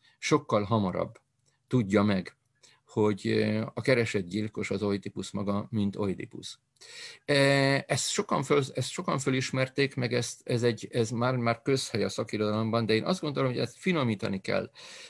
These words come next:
Ö, lehet, hogy Oidipus is tudja, közben is tudja. E, és mégis,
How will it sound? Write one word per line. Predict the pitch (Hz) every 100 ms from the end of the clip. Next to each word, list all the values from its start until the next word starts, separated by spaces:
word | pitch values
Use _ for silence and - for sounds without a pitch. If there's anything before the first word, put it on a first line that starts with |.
| _
Ö, | 139 135 131 131 - _ _ _ _ _ _ _ _
lehet, | - 123 143 143 98 - - _ _ _ _
hogy | - 113 117
Oidipus | 117 101 98 98 -
is | -
tudja, | 113 98 - 98 - _ _ _ _ _
közben | - 165 117 98
is | 92 -
tudja. | - 113 127 - - _ _ - _ - - - -
E, | - 131 131 127
és | - 123
mégis, | 151 147 98 - -